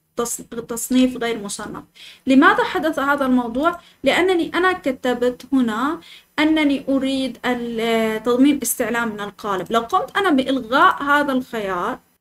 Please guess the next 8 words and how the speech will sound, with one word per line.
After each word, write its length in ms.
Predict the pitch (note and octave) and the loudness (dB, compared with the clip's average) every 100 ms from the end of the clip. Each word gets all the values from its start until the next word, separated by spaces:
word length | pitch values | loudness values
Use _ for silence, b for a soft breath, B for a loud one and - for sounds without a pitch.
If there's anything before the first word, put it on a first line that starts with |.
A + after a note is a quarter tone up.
| _ - | _ -4
مثلًا 480 | C4 C#4 C4+ C4 | 0 2 4 4
وعرضت 680 | C4 C4 B3 B3 D#4 E4 - | 6 4 4 4 2 0 -4
مرة 460 | C4+ B3+ C4+ C#4+ C4+ | -2 2 2 2 0
أخرى 260 | C4+ C4+ C4 | -2 -4 -2
طبيعة، 680 | B3+ B3 A3 F3 G#3+ D4+ - _ _ _ _ | -2 -2 -4 -2 -4 -4 -8 _ _ _ _
طبيعة 320 | C4 B3+ E4 D#4 | 0 4 4 4
ليس 240 | F#4 F4+ | 2 0
فيها 960 | E4 D#4+ D4+ C4+ B3+ A#3+ A3+ A3 G#3+ | -2 -2 -2 0 2 2 0 0 -2